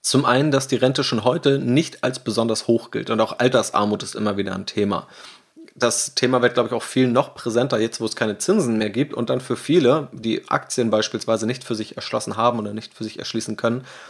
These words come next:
dann noch mehr sehen, wie wenig sie eigentlich privat vorsorgen können, wenn es einfach keine Zinsen mehr gibt. Dann gibt es den demografischen Wandel, dass gerade,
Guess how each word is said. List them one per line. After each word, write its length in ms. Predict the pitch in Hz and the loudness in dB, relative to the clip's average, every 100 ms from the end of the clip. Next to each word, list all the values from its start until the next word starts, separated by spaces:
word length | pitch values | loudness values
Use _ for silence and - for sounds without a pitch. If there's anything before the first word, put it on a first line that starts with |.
| - _ _ | -20 _ _
dann 140 | 120 131 | 0 2
noch 180 | 160 | 0
mehr 180 | 139 120 | 2 2
sehen, 360 | 113 120 131 131 - _ _ _ | 4 2 2 -4 -14 _ _ _
wie 540 | - 131 123 123 147 123 | -16 -12 -2 0 2 4
wenig 300 | 135 156 - | 4 2 0
sie 100 | - | 0
eigentlich 260 | 131 131 | 0 0
privat 320 | - 127 127 | -2 -2 -2
vorsorgen 500 | - - 214 135 107 | -2 2 4 4 2
können, 180 | 104 104 | 2 0
wenn 100 | 107 | 0
es 80 | 123 | 0
einfach 220 | 113 113 | -2 -2
keine 260 | - 113 110 | -4 -4 -2
Zinsen 360 | - 113 110 | -2 -2 -2
mehr 120 | 107 104 | -2 -2
gibt. 300 | 104 - - - - - | -4 -10 -20 -20 -20 -6
Dann 200 | - 139 | 0 0
gibt 120 | 143 | -2
es 80 | 147 | -2
den 140 | 151 135 | 0 2
demografischen 800 | 139 139 135 143 151 - 131 | 2 2 0 -2 -2 -2 0
Wandel, 280 | 117 170 117 | 2 2 0
dass 220 | 95 - | -2 -6
gerade, 420 | - 120 127 127 | 0 4 4 2